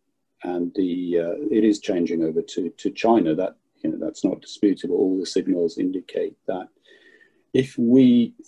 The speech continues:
think smartly about what data and measures could really create better outcomes for the world, now is the time to start moving on those, uh, because it's in this transition period that there's fertile soil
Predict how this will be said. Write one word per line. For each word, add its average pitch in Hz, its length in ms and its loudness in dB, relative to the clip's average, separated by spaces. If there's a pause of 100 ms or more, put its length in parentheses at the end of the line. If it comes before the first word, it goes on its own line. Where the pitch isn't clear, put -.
(100)
think 113 300 2
smartly - 1000 -2
about 101 540 -8
what 104 300 -6 (400)
data 104 520 -2
and 95 220 2
measures 92 680 -2 (120)
could 107 200 0
really 101 400 4
create 92 440 -6
better 98 280 0
outcomes 101 560 -6
for - 140 -6
the 92 80 -6
world, 85 460 0 (1120)
now 110 280 4
is 104 140 -2
the 101 80 0
time 92 340 -6 (120)
to 87 100 -8
start - 400 -4
moving 90 320 -2
on 80 160 -4
those, 78 480 -10 (140)
uh, 87 260 -2
because - 460 -2
it's - 200 -10
in 117 160 6
this 104 220 2
transition 95 580 0
period 87 380 -2 (140)
that 92 180 -6
there's 87 420 -2
fertile 87 480 2
soil 82 540 -4